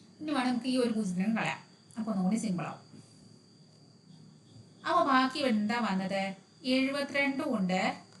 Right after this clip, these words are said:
നാൽപത്തഞ്ചും ഉണ്ട്, ഇവിടെ ഒരു പത്തും ഉണ്ട്. ഇതാണ് ബാക്കി ഇവിടെ ഉള്ളത്, അല്ലേ? അപ്പോ ഇനി നോക്ക്, എഴുപത്തിരണ്ടും നാൽപത്തഞ്ചും രണ്ടും ഒൻപതിന്റെ ഗുണിതങ്ങളാണ്, അല്ലേ? ഒൻപത് into എട്ട് എഴുപത്തിരണ്ട്, ഒൻപത് into അഞ്ച് നാൽപത്തഞ്ച്,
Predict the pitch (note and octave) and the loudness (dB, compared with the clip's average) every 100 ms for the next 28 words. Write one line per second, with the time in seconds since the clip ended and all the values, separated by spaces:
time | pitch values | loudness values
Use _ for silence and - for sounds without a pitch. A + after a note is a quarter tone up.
0 | - G#3+ G3+ G3 F#3+ G3+ G#3 G3+ G3 B3 | -8 -4 -2 -4 -4 -6 -6 -6 -6 -4
1 | G3+ F3+ F3 G#3+ C#4+ - - - E4 C4+ | -2 0 0 -2 -4 -10 -20 -16 -6 -2
2 | F#3+ F3+ B3 A3 - - F3+ A3+ - - | 0 0 -2 -4 -8 -6 -2 -2 -4 -10
3 | - C4+ G#3 G#3+ A3+ F#3+ F3+ A3+ G#3+ F#3+ | -8 -2 0 0 -2 -2 -2 -2 -2 0
4 | F3+ D3+ E3 G#3 A#3+ D#3 - - - D4 | -2 -4 -4 0 2 0 -8 -20 -20 -8
5 | C4 B3 E4 - - - - F4 E4+ C4 | -4 -2 -2 -6 -20 -20 -16 -4 0 2
6 | A#3+ A#3+ A#3 - - - F4 F4 F4+ F4+ | 2 -2 -4 -8 -20 -4 0 2 0 0
7 | F4 E4+ E4+ B3+ G#3+ A3 A3 G#3+ F#3+ - | 2 2 2 2 0 -4 -2 -2 -4 -6
8 | A3+ B3+ B3+ C4 C4 E4 B3 G3+ F#3 G3 | -2 2 4 4 2 0 0 0 0 -2
9 | G3 A#3+ A3+ F#3+ F3 F#3 F3+ F3+ C4 - | -2 -2 -2 -4 -4 -2 -2 0 0 0
10 | E3+ - A3+ A#3 A3 G#3+ G#3+ G#3 G3+ G3 | -2 -10 -2 2 2 2 -2 -4 -4 -4
11 | F#3+ C4 G#3+ F3+ - C4+ - F#3 F3 E3 | -2 -4 -4 -6 -2 -4 -2 -4 -4 -6
12 | E3+ F#3 B3 - - C4 D4 C#4+ A3 G3 | -4 0 0 0 -10 -4 -2 0 -2 -4
13 | G3 G3 A3 G#3+ G3+ F#3 A#3 - A#3+ F#3+ | -4 -2 -2 -4 -4 -2 -2 -4 -2 -2
14 | F3+ F3+ F3+ F3+ F#3 | -2 -4 -2 -2 -2